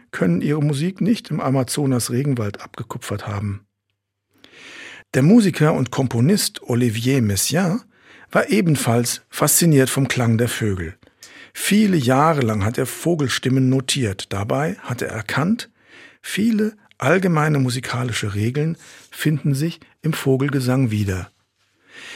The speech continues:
Messiaen hat den Singvögeln einen ganzen Zyklus von Klavierstücken gewidmet.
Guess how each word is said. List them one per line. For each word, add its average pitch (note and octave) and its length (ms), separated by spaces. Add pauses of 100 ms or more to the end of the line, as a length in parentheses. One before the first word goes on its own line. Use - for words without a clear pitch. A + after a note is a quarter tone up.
(400)
Messiaen E3 720
hat B2 140
den C3 160
Singvögeln D#3+ 680
einen C3+ 200
ganzen D#3 340
Zyklus - 880
von C3+ 240
Klavierstücken B2 800
gewidmet. G#2 640